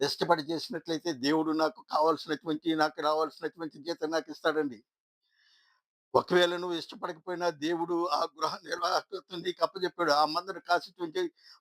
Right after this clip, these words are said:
బాధ్యత నీకు అప్పచెప్పాడు. కాబట్టి దాన్ని నువ్వు నిర్వర్తించవలసిందే.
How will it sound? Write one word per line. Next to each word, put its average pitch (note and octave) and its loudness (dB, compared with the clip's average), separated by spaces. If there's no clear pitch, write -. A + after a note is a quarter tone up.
బాధ్యత F3 2
నీకు F3 -14
అప్పచెప్పాడు. B2 -12
కాబట్టి C#3 -4
దాన్ని D3 2
నువ్వు D#3 -6
నిర్వర్తించవలసిందే. F#3 -4